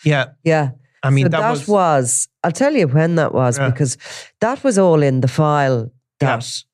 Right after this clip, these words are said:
Speaker 2: I got actually from the
Speaker 1: Yeah.
Speaker 2: courtroom when, when, when Bomber Kavanagh was sentenced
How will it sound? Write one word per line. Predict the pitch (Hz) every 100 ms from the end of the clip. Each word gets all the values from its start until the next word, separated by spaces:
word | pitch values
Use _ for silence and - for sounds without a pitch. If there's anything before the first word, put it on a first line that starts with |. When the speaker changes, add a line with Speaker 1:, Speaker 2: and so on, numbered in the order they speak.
| _ 143
Speaker 2:
I | 147
got | 143 135 131
actually | 120 - 120
from | 127 123
the |
Speaker 1:
Yeah. | 151 131
Speaker 2:
courtroom | 151 - 131 120
when, | 127 117 -
when, | 127 117 - - -
when | 117 113 113 - -
Bomber | 127 123 113
Kavanagh | 139 135 123 123
was | 113 110 110 - - - _ _ _ _ _ -
sentenced | - 147 139 135 120 101 - -